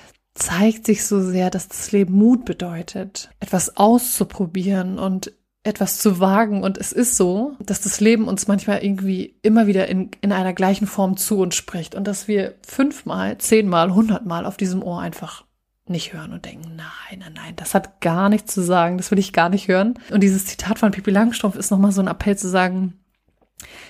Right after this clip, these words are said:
ich möchte dich so sehr inspirieren und ich sage nicht, dass es leicht ist, mutig zu sein und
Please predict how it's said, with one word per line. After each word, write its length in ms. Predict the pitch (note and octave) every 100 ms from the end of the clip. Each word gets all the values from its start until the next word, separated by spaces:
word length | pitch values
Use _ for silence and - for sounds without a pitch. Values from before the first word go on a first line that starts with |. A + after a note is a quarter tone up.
| -
ich 80 | G#3
möchte 200 | F#3 G3
dich 180 | F#3
so 140 | - A#3
sehr 160 | G#3
inspirieren 440 | F#3+ F#3+ G#3 G3+ G3
und 40 |
ich 60 | F#3+
sage 180 | F#3+ G3+
nicht, 180 | G#3
dass 100 | F#3
es 140 | F3+ -
leicht 340 | F#3+ G#3 -
ist, 260 | G3+ G3 - _ - - - _
mutig 400 | A3+ C#4 D#4 -
zu 140 | - A3+
sein 420 | F#3 F3+ F3+ A3+
und 140 | G#3